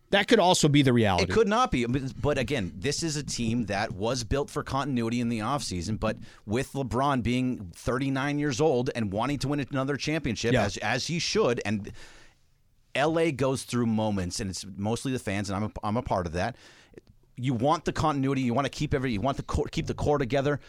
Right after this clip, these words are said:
Speaker 2: but you also want that championship. So if it ca-, if it takes getting rid of everybody and just keeping LeBron and A D and f-, changing everything,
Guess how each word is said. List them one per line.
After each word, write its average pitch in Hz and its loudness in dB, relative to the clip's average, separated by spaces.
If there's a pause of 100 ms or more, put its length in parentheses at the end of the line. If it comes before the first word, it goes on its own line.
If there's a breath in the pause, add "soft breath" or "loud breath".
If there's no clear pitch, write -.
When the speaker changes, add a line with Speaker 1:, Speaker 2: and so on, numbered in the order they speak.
(140 soft breath)
Speaker 2:
but - -2
you 117 -2
also 185 2
want 190 2
that 180 2
championship. 139 0 (140 soft breath)
So 151 0
if 123 -2
it 120 -4
ca-, 185 -2
if 127 -4
it 123 -6
takes 190 -2
getting 135 0
rid 190 0
of 147 0
everybody 143 0
and 123 -2
just 127 -4
keeping 151 -2
LeBron 135 0
and 147 0
A 139 -2
D 147 -2
and 104 -2
f-, - -20 (180)
changing 156 -2
everything, 190 -2